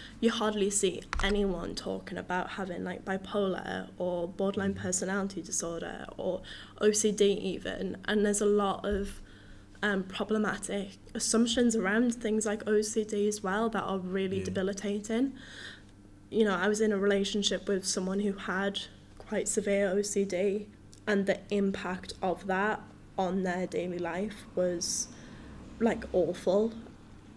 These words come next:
Speaker 2: Mm.
Speaker 1: So on one hand, yeah, we, we do address mental health because we do, we are talking about it more. But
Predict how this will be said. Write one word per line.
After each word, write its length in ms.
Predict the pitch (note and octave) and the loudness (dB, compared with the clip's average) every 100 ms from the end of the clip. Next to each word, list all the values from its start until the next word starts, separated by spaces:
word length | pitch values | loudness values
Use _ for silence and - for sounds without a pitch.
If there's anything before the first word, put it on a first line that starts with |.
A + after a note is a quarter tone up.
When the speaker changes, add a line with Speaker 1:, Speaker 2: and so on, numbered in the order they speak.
| - | -8
Speaker 2:
Mm. 120 | G#2 | -2
Speaker 1:
So 420 | - A#3 G3+ D4+ - - | 4 8 8 6 -2 6
on 180 | A3+ A3+ | 8 10
one 180 | A#3 | 8
hand, 320 | A#3 A#3 G#3+ G#3 | 6 4 4 2
yeah, 220 | G#3 G#3+ | 2 2
we, 200 | G3 G#3 - - - | 2 0 -2 -6 -2
we 80 | |
do 260 | G#3 G3+ G3+ | 2 4 6
address 360 | G3 G3 F#3+ - | 4 0 -2 -4
mental 320 | F3 G3 F#3+ | -2 -2 -4
health 520 | F#3+ F#3 F3+ G#3 - - - - - | -4 -2 -2 -4 -4 -4 0 0 -2
because 180 | - G#3 | -2 0
we 80 | G#3 | 0
do, 320 | - G#3 G3 | 6 8 8
we 180 | F#3+ G#3+ | 8 6
are 200 | F#3+ G3+ | 6 4
talking 560 | - - G3 F#3+ - E3 | -2 0 0 0 -2 -4
about 300 | F3 E3+ E3 | -4 -4 -4
it 120 | - | -2
more. 300 | F#3 - A3 - - - - - - - | -4 -4 -10 -12 -16 -16 -12 -10 0 6
But 260 | G3+ E3 | 6 6